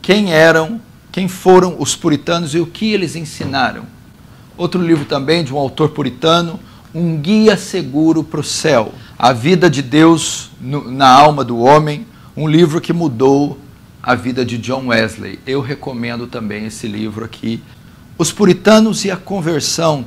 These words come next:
Thomas Watson. O que os puritanos falam da conversão, do pecado, do arrependimento. Outro tema muito oportuno pro tempo de hoje, A Doutrina do Arrependimento, do Thomas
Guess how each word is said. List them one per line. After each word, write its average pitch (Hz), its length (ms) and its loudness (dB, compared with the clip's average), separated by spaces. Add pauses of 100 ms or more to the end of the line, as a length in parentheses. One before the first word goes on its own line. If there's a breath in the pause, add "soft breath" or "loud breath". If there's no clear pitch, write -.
(120)
Thomas 185 380 0
Watson. - 600 -4 (1200 soft breath)
O 127 40 -14
que 208 120 -6
os - 80 -4
puritanos 175 420 -6
falam 165 320 0
da 139 80 -8
conversão, 135 580 -12
do 139 120 -8
pecado, 139 600 -2
do 127 120 -6
arrependimento. 139 800 -10 (180)
Outro 156 320 -4
tema 165 560 2 (180)
muito 202 560 6
oportuno 165 540 -2
pro 143 140 -12
tempo 147 340 -8
de 117 140 -10
hoje, 147 420 -4 (240 soft breath)
A 143 100 6
Doutrina 160 600 -4
do 151 100 -4
Arrependimento, 139 840 -8
do 123 140 -10
Thomas 185 640 -6